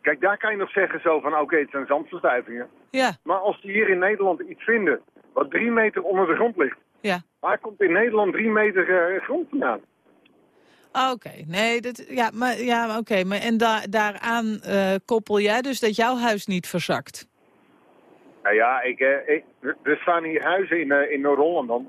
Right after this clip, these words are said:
Speaker 2: Ja.
Speaker 1: Er staan huizen uit zeventien, achttienhonderd.
Speaker 2: Ja, maar
Speaker 1: En
Speaker 2: die
Speaker 1: die staan
Speaker 2: staan
Speaker 1: nog
Speaker 2: op
Speaker 1: gelijk met de
Speaker 2: palen,
Speaker 1: grond.
Speaker 2: daar is geheid.
Speaker 1: Ja, nee, maar die staan nog gelijk met de grond.
Speaker 2: Maar er is geheid,
Speaker 1: En
Speaker 2: geheid.
Speaker 1: Ja.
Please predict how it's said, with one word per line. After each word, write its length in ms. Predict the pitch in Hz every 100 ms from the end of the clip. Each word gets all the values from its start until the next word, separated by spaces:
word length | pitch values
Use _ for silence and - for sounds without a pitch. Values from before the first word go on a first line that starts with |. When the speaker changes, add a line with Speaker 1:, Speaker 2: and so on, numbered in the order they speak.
| -
Speaker 2:
Ja. 240 | 220 180 175 _ -
Speaker 1:
Er 120 | 127
staan 160 | - 147
huizen 320 | 170 170 170
uit 220 | 147 143 - _ _ _ _ _ _
zeventien, 640 | - 143 131 156 151 160 -
achttienhonderd. 680 | - 185 147 143 175 143 -
Speaker 2:
Ja, 40 | _ _
maar 100 | - - -
Speaker 1:
En 100 | 277
Speaker 2:
die 80 |
Speaker 1:
die 120 | 294 302
staan 140 | 330
Speaker 2:
staan 120 | 330
Speaker 1:
nog 100 | 330
Speaker 2:
op 80 | -
Speaker 1:
gelijk 220 | - 339 349
met 100 | 330
de 60 | 226
Speaker 2:
palen, 180 | 240
Speaker 1:
grond. 140 | 302 208
Speaker 2:
daar 160 | 277
is 140 | 339 330
geheid. 760 | 320 294 349 302 294 - - _ _ _ _ _ _ _
Speaker 1:
Ja, 200 | - 143
nee, 180 | 165 165
maar 120 | 190
die 100 | 190
staan 180 | 196 185
nog 120 | 170
gelijk 300 | 180 180 180
met 120 | 175
de 60 | 160
grond. 300 | 190 180 180 _ _ _ -
Speaker 2:
Maar 120 | 294
er 80 | 302
is 80 | 302
geheid, 380 | - 311 370 -
Speaker 1:
En 100 | 311
Speaker 2:
geheid. 540 | 330 415 302 - - _ _ _ _ _ _ - - - _
Speaker 1:
Ja. 320 | - -